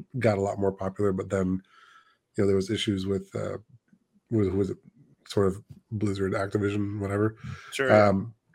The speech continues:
Speaker 1: and so a lot of people moved to Apex Legends, which had a big resurgence. And so honorable, I guess it would be more of an honorable mention than
Speaker 2: Okay.
Speaker 1: Apex
Speaker 2: All right.
Speaker 1: Legends.
Speaker 2: Yeah, yeah, yeah.
Speaker 1: Um,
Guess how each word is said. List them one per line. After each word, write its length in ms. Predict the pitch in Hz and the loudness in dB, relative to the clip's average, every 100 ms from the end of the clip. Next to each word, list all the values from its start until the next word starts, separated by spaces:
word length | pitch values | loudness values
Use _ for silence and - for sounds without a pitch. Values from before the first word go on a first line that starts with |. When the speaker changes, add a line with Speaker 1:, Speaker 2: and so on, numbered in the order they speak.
| - | 2
Speaker 1:
and 100 | 113 | 2
so 100 | 104 | 6
a 40 | 107 | 6
lot 100 | 104 | 6
of 60 | |
people 180 | 107 104 | 6 4
moved 240 | 104 101 | 4 2
to 80 | 104 | 0
Apex 260 | 107 104 95 | -2 -2 0
Legends, 280 | 127 123 120 | 4 4 4
which 140 | 110 | 2
had 120 | - 98 | 0 0
a 40 | |
big 140 | 98 98 | 0 -2
resurgence. 640 | 95 110 98 95 92 - | -2 -2 -2 -4 -6 -8
And 300 | 104 98 95 | -4 -2 -4
so 560 | - 104 101 104 110 120 - - _ _ - - | -4 -4 -2 -2 -2 -4 -10 -20 _ _ -20 -2
honorable, 380 | 117 131 131 131 - | 4 8 8 6 8
I 60 | |
guess 120 | 143 | 6
it 60 | 147 | 8
would 140 | 143 | 6
be 80 | 123 | 8
more 140 | 113 110 | 8 6
of 60 | |
an 60 | 101 | 4
honorable 260 | 98 101 | 0 0
mention 300 | 107 120 151 | 0 -2 -2
than 120 | 151 220 | 6 8
Speaker 2:
Okay. 120 | 151 | 8
Speaker 1:
Apex 200 | 151 156 | 6 2
Speaker 2:
All 80 | 170 | 2
right. 100 | 143 | 4
Speaker 1:
Legends. 500 | 135 123 113 101 95 | 2 2 0 -2 -8
Speaker 2:
Yeah, 80 | 110 | -8
yeah, 160 | 98 87 _ - | -8 -10 _ -4
yeah. 220 | 113 110 | 2 4
Speaker 1:
Um, 320 | 107 101 95 | 4 2 -4